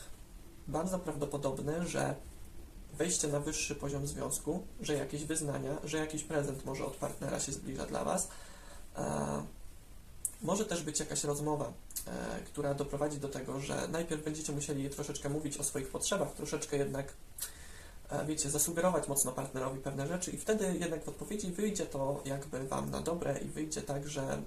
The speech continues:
e, że jakby wy wyjdziecie na tym na plus. Mm.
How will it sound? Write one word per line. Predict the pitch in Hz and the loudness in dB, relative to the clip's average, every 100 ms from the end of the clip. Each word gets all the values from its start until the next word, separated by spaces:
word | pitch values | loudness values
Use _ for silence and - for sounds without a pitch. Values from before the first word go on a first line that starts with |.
| - - | -4 -4
e, | - 55 - 53 - | -2 -4 -4 -4 -4
że | - 73 139 | -2 0 2
jakby | 151 147 147 | 0 0 -2
wy | 160 | -2
wyjdziecie | 165 151 143 143 | -2 0 2 2
na | 139 | 0
tym | 139 | 0
na | 147 | -2
plus. | 143 135 - - - - - - - - - - | -2 0 0 -2 -12 -12 -10 -10 -12 -12 -10 -2
Mm. | 143 139 | 2 2